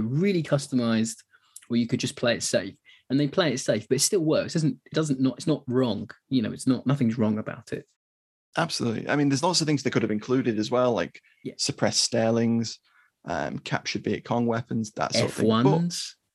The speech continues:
Speaker 1: You don't,
Speaker 2: Yeah,
Speaker 1: yeah.
Speaker 2: F ones even, like, no one has an F one, which is a shame. F ones get a bad rap anyway.
Speaker 1: No one had an F one in Oz. <laughs> There's, like, two pictures I've ever found of them
Speaker 2: I
Speaker 1: in
Speaker 2: know,
Speaker 1: use.
Speaker 2: no one, no one, no one wanted to be seen with them, apparently. Like,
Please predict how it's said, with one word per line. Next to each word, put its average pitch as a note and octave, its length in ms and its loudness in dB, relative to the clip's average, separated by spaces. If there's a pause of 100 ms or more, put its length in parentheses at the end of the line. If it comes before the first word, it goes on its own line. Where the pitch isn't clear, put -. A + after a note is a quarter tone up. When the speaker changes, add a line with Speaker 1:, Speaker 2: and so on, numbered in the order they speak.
Speaker 1:
You C#3+ 80 0
don't, D3 320 -4
Speaker 2:
Yeah, D3 200 4
Speaker 1:
yeah. D#3 60 4
Speaker 2:
F D3 140 -2
ones D3 240 2
even, D#3 300 2
like, A2 140 2
no A2 100 2
one A2+ 100 2
has A2+ 140 0
an A2+ 60 2
F A2 200 0
one, A#2 240 2
which A2+ 260 -6
is C#3 80 -10
a - 20 -8
shame. A2 480 0
F - 160 -4
ones G#2 180 -6
get - 140 -4
a - 20 -12
bad C#2+ 200 -6
rap - 240 0
anyway. - 300 -4 (120)
Speaker 1:
No D3 180 0
one E3+ 160 -2
had A2 100 -2
an A2+ 100 0
F A2+ 160 -2
one G#2+ 220 0
in G#2+ 80 2
Oz. G#2+ 360 -2 (100)
<laughs> C#3 100 -16
There's, D3 200 -2
like, D#3 240 -2
two F3 300 0
pictures G#2+ 500 -8
I've F#2 180 -4
ever A2+ 180 -2
found C3 300 0
of G2+ 60 -8
them - 100 -6
Speaker 2:
I C3 80 4
Speaker 1:
in C3+ 60 2
Speaker 2:
know, C#3+ 220 4
Speaker 1:
use. C3+ 60 2
Speaker 2:
no C#3 140 2
one, C#3+ 200 2
no A#2 120 2
one, A2+ 220 0
no A2 160 0
one A2 200 -2 (260)
wanted A#2 260 -2
to G#2 80 0
be G2+ 60 -6
seen B2 280 2
with A2 120 0
them, - 80 -8
apparently. G#2+ 440 -2
Like, - 200 -8